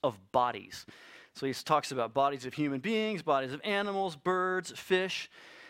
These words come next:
The scriptural difference between these two things is that human beings are created in the image of God. We see this from the very beginning of Genesis,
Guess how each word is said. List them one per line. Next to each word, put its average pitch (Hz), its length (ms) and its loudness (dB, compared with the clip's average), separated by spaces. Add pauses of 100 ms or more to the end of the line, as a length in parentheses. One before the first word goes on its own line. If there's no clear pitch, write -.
(120)
The 160 120 2
scriptural 233 760 0 (180)
difference 143 640 0
between 151 720 0
these 170 260 -4
two 180 280 -2
things 117 560 -2
is 143 100 -4
that 160 160 0
human 269 600 0
beings 131 680 0
are 160 120 6
created 165 720 0
in 156 220 0
the 160 60 -2
image 156 400 0
of 151 100 -4
God. 165 400 0 (320)
We 160 100 2
see 220 200 2
this 214 180 0
from 165 160 2
the 143 80 0
very 214 500 2
beginning 175 640 0
of 135 120 -2
Genesis, 127 600 -2